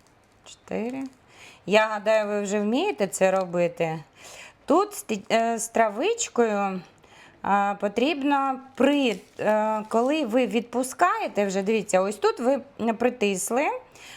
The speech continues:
е, надавлюєте на мішечок, а потім відпустили і витягнули. При-,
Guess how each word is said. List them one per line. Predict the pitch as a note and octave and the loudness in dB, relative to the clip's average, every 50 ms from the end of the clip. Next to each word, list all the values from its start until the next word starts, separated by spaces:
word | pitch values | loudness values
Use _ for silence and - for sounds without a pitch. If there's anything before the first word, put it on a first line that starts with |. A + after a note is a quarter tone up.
| - - - - | -20 -12 -2 2
е, | F#3+ A3+ A3+ | 2 2 4
надавлюєте | A#3+ B3 C4 A#3+ D4+ D4 C#4 B3 A#3 A3 G#3+ G#3 - A3+ A3 | 2 0 0 2 0 0 0 -2 -4 -4 -4 -2 -2 -2 0
на | A3+ A3 | 0 0
мішечок, | A3 A3 A3 G#3+ G3+ - - G#3 F#3+ F#3+ F#3+ - - A#3+ B3 C#4 C4+ - - _ _ _ _ | 0 0 0 -2 -2 0 0 2 2 0 0 0 0 0 0 0 -2 -8 -16 _ _ _ _
а | - G#3 A3 | 4 4 4
потім | G#3+ - B3+ B3+ B3+ B3 A3+ G#3+ | 4 0 -4 -2 -2 -2 -2 0
відпустили | G3 B3+ A#3 - - C4+ C#4 C#4 - - F#4+ G4 G#4 F#4 D4+ A#3 | 0 -2 -2 0 0 0 0 0 0 2 2 2 2 2 -2 -2
і | - A3+ C#4 | 0 0 0
витягнули. | B3+ A#3 A#3+ A3 E3 - F#3+ G3 F#3+ F#3 F3+ E3+ D#3+ D#3+ D#3+ D3+ D#3 - _ _ _ _ _ _ _ _ _ _ _ _ - | 2 2 2 2 2 0 0 0 2 0 0 0 0 0 0 -2 -4 -10 _ _ _ _ _ _ _ _ _ _ _ _ -4
При-, | - A3 B3 B3 | 0 0 0 0